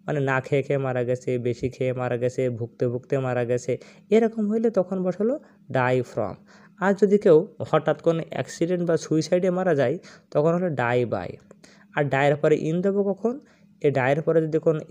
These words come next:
স্থান থাকে, সাল থাকে, অথবা শান্তিতে মারা গেছে, died in peace।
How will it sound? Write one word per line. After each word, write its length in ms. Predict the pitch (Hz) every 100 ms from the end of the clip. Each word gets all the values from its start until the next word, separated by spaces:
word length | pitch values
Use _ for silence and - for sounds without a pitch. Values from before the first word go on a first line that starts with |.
| 135
স্থান 380 | - - 139
থাকে, 300 | 131 127 131
সাল 420 | 127 - 123 123 123
থাকে, 300 | 135 131 -
অথবা 260 | 165 196
শান্তিতে 580 | 190 - 143 156 208 196
মারা 260 | 143 110 -
গেছে, 260 | - - - - _ 123
died 260 | 127 139
in 140 | 139 135
peace। 380 | 131 131 110